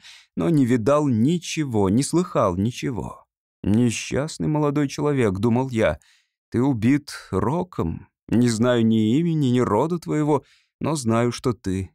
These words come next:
несчастлив». Он вздохнул, поднял глаза к небу, опустил их опять на волны морские, отошел от дерева, сел на траву, заиграл на своей гитаре печальную прелюдию,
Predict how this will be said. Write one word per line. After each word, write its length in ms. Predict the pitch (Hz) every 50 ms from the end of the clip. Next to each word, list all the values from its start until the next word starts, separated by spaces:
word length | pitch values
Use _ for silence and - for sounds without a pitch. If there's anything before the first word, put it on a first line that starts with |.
| _
несчастлив». 960 | - 101 98 90 - - - - - - - - - - - - - - _ _ _ _ _ _ _ _ _ _ _ _ _ _ _ _ _ _ _ -
Он 240 | 101 110 113 110
вздохнул, 640 | 101 98 98 107 120 110 - - 139 170 185 180 - _ _ _ _ _ _ _ -
поднял 320 | 131 131 123 117 123 117
глаза 360 | 104 110 123 135 127 127 120
к 100 | - -
небу, 340 | 120 120 175 196 180 131 123
опустил 480 | 120 113 - 156 139 - - 151 139 123
их 140 | 110 - 120
опять 360 | 131 127 - 143 110 - -
на 140 | 117 123 120
волны 380 | 110 151 196 214 175 147 131
морские, 560 | 117 113 110 110 - - - - 107 101 104
отошел 500 | 107 120 - 151 - - - 113 95 90
от 160 | 92 95 95 90
дерева, 440 | 101 131 185 190 190 180 180 170 - _ _ _ _ -
сел 240 | - 127 127 120
на 140 | 110 110 107
траву, 420 | - 110 110 104 92 95 135 170 185
заиграл 480 | 151 143 139 131 123 123 131 113 107
на 80 | 107 107
своей 280 | - - 117 117 113
гитаре 400 | 101 107 135 123 131 123 113 110
печальную 540 | 110 - 135 123 - 131 110 107 107 110 113
прелюдию, 580 | 101 - 123 139 165 214 226 165 127 127 -